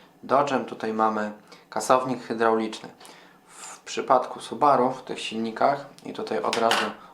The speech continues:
obalę wszystkie mity związane z silnikiem F B dwadzieścia, e, gdzieś tam w internecie pojawiały się informacje, że tutaj mamy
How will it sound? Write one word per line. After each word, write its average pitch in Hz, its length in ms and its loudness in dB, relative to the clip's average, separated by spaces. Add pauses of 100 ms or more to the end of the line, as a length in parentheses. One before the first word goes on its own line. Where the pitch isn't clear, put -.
(140)
obalę 117 400 6
wszystkie - 420 -8
mity 120 280 -4
związane 107 440 -6
z - 20 -6
silnikiem 110 560 -6
F 107 200 -6
B - 100 -2
dwadzieścia, 127 680 -2 (920)
e, 107 240 -4
gdzieś 151 260 -2
tam 123 160 -2
w 120 40 -8
internecie 117 460 -2
pojawiały 110 420 2
się 110 160 -4
informacje, 110 500 0
że 110 120 -8
tutaj - 400 -4
mamy 110 380 2